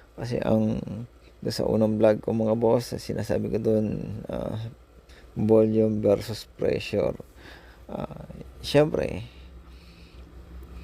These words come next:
yung volume ng langis ang hinahabol natin kasi mainit ang panahon ngayon. So, dito naman sa kanyang carburetor, adjust tayo ng galing sa one point seven, mga boss, ang standard, no?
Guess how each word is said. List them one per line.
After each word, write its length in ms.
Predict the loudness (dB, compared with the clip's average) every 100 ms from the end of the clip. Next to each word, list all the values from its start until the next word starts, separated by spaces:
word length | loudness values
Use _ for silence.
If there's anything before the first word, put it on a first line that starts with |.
| -16 -16 -16 -14 -6
yung 240 | -2 0 6
volume 480 | 4 6 0 0 0
ng 240 | 0 0
langis 260 | -2 -4 -4
ang 80 | -4
hinahabol 480 | -2 -2 0 0 2
natin 240 | 0 0
kasi 160 | -4 -2
mainit 380 | -2 0 0 0
ang 160 | -2
panahon 400 | -2 -2 -2 -4
ngayon. 400 | -4 -4 -4 -8 -12 -12
So, 240 | -8 -4
dito 320 | -2 -2 2 2
naman 320 | 4 4 2
sa 80 | -2
kanyang 320 | -2 -2 2
carburetor, 720 | 0 4 6 8 6 4 2
adjust 400 | -4 -4 -6 -6
tayo 300 | -4 -2 -2
ng 180 | -4 -6 -8 -12 -12 -12 -12 -12 -10 0
galing 320 | 4 4 2
sa 160 | 2 4
one 160 | 2
point 320 | 2 0 0
seven, 320 | 2 2 2 0
mga 240 | 2 4
boss, 240 | 2 2
ang 80 | -2
standard, 560 | -4 0 0 6 6 6
no? 320 | 2 -2